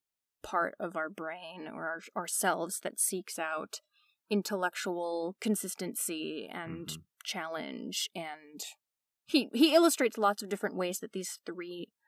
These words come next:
Speaker 1: real, essentially human needs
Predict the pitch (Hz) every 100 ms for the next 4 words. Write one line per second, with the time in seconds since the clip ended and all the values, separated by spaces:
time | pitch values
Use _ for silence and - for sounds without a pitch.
0 | _ _ _ _ _ _ - - 208 -
1 | - 214 339 381 294 196 170 _ - 262
2 | 240 202 185 180 226 247 170 175 196 -
3 | -